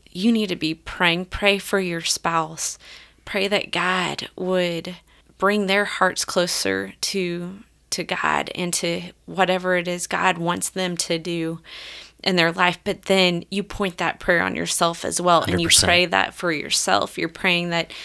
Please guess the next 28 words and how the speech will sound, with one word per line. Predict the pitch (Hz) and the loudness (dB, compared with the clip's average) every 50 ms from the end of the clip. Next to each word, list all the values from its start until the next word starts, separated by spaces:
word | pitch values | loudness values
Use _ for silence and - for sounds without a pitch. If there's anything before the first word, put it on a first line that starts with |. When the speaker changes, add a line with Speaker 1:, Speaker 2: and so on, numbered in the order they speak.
| - - _ | -18 -20 _
Speaker 1:
God | _ - 160 180 185 190 | _ 2 2 2 2 -2
will | 180 175 170 170 | 0 -2 -2 0
change | - - - 196 196 175 175 165 151 143 - | 0 -4 -2 -2 -4 -2 -2 -4 -4 -4 -2
your | 180 180 202 220 240 | 0 0 2 2 2
heart | 233 - - - 175 165 156 151 151 151 - - - - - - - _ _ _ | 0 -2 0 4 4 4 4 2 0 -2 -4 -10 -16 -16 -16 -18 -20 _ _ _
and | 190 180 | -8 -6
help | 180 196 180 175 170 - | 0 2 0 0 0 -6
you | 180 175 180 190 208 214 214 | -12 -8 -6 -2 0 0 0
to | 190 190 185 | 0 0 -2
see | - - - - 208 196 180 180 180 180 180 175 170 _ _ _ - - - - _ _ _ _ _ _ _ | -2 -2 -2 -2 -2 -2 -2 -2 -4 -4 -6 -6 -8 _ _ _ -20 -20 -20 -20 _ _ _ _ _ _ _
what | - 190 180 | 4 6 6
it | 180 170 180 | 6 6 6
is | 180 175 175 | 2 0 0
God | - - 202 170 180 190 185 | -2 -2 -2 0 0 0 -2
wants | 170 170 165 156 151 - - - | 0 -2 0 2 2 0 0 2
you | 175 175 190 | 0 -2 0
to | 180 170 180 | 0 0 -2
see. | 180 - - - 165 151 151 160 175 165 - - _ _ - | -2 -4 -4 -2 -2 -2 -2 -2 -4 -6 -6 -8 _ _ 4
Allow | 196 190 196 196 185 208 220 214 220 | 6 6 8 6 8 8 8 8 6
God | - - 170 170 170 185 190 185 180 170 - - | 4 -2 -2 0 0 2 2 2 0 0 -2 -2
to | - - - 185 | -4 -2 0 0
move | 175 175 180 190 202 208 214 214 220 220 220 208 - - | 0 0 0 0 2 2 4 4 2 2 0 -4 -4 -6
and | 175 170 170 175 180 | -6 -6 -4 -4 -4
work | 196 196 202 208 202 196 208 - - - - - - - - - - - - - - - _ _ _ _ _ - | -2 0 0 0 0 -2 -6 -10 -16 -16 -16 -20 -20 -20 -20 -20 -20 -20 -20 -20 -20 -20 _ _ _ _ _ -4
and | 196 185 180 175 175 170 165 165 165 175 180 - - _ | -2 0 0 0 0 -2 -2 -2 -2 -4 -6 -6 -8 _
change | - - - 214 208 214 226 226 208 | -2 -2 0 0 0 0 0 -2 -2
your | 214 208 196 | -2 -2 -4
heart | 185 - - - 170 170 175 165 - - _ - | -4 -8 -2 0 2 4 4 2 0 -2 _ -18